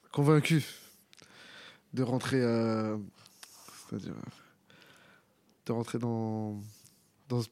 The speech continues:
pas dans ce domaine-là, mais, euh, dans cette cour, on va dire. Dans cette cour, parce que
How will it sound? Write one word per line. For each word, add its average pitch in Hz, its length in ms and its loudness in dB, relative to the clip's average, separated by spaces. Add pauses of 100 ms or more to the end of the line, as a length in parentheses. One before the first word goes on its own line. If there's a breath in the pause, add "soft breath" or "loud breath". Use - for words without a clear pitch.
(140)
pas 170 140 8
dans 156 100 6
ce 127 60 2
domaine-là, 196 400 6
mais, 135 180 6
euh, 120 220 4 (320 soft breath)
dans 131 80 -2
cette 143 180 4
cour, 214 260 4
on 135 40 4
va 127 100 4
dire. 175 240 0 (400 soft breath)
Dans 117 100 0
cette 131 200 2
cour, 220 180 6
parce - 160 2
que 127 460 6